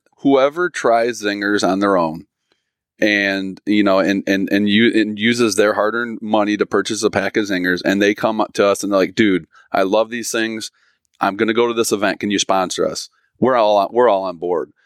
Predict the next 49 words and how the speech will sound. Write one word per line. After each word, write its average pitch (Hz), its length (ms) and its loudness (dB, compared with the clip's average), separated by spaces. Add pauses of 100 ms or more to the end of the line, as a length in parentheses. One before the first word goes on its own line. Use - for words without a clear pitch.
(320)
But 117 260 0
we, 139 420 -2 (420)
I, 120 300 -4
it's 120 200 -2
just 123 160 -4
something 127 300 0
in 120 140 2
us, 107 260 0
and 104 100 -4
maybe 123 260 2
it's 123 160 -2
wrong. 107 360 0 (240)
You 110 140 0
know, 107 120 2
maybe 110 280 -2
those 107 320 0
that 104 180 0
are 104 40 2
listening 101 420 2
right 98 220 2
now 98 260 2
that - 240 -2 (120)
are 107 280 2
in 110 100 -4
marketing 104 460 -2
or 98 100 4
business, 101 500 -2
you're 101 120 4
like, 95 260 0 (420)
you - 100 0
listen 117 260 0
to 107 100 -4
me, 107 160 0
and 101 220 -2 (360)
maybe 127 280 2
it's - 160 -2
wrong. 110 320 0
We 117 100 0
don't - 200 0
wanna 110 280 2 (120)
pay 139 320 2
somebody 98 420 0
to 95 100 -2
say 104 180 2
something 98 300 -4
good 95 160 2
about 98 220 2
our 101 80 2
product. - 500 -4